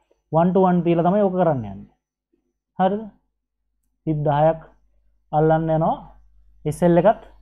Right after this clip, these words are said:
පිප් දහයකට තියලා. එතකොට ඔයා බලන්න මොකද වෙන්නේ කියලා තනි ට්‍රේඩ් එකකින් බැරි වෙලාවත් අර පිප් දහය කියන්නේ මහ ලොකු, අ, මූව්මන්ට් එකක් නෙමෙයි. ඒක ටක් ගාලා එක කැන්ඩල් එකෙනුත් සමහර ලාට යන්න පුළුවන් ස්පයික් එකක් ඇදිලා. ඔහොම ඒක කෙලින්ම ඔයාගේ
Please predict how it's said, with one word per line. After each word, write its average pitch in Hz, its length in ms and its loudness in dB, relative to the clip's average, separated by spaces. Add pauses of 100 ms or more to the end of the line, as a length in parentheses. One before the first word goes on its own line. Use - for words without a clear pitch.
(380)
පිප් 170 100 -2
දහයකට 175 460 2
තියලා. 131 300 -4 (680)
එතකොට 165 180 -2
ඔයා 190 120 4
බලන්න 180 280 4
මොකද 170 160 0
වෙන්නේ 165 260 0
කියලා 185 140 0
තනි 170 220 -2
ට්‍රේඩ් 156 320 0
එකකින් 208 240 -6 (540)
බැරි 170 200 2
වෙලාවත් 151 420 0
අර 165 120 0
පිප් 160 180 -2
දහය 160 380 0
කියන්නේ 160 240 -2
මහ 151 140 -2
ලොකු, 156 220 0 (500)
අ, 156 100 -2
මූව්මන්ට් 160 360 0
එකක් 143 140 -2
නෙමෙයි. 175 300 -2
ඒක 160 120 0
ටක් 151 280 -2
ගාලා 170 260 0 (340)
එක 139 160 -10
කැන්ඩල් 156 220 -2
එකෙනුත් 160 280 -2
සමහර 165 260 0
ලාට 160 200 4
යන්න 165 160 0
පුළුවන් 156 180 0
ස්පයික් 160 320 -4
එකක් 165 180 -4
ඇදිලා. 202 260 -4 (440)
ඔහොම 156 180 0 (640)
ඒක 170 240 0 (240)
කෙලින්ම 165 320 0
ඔයාගේ 160 440 2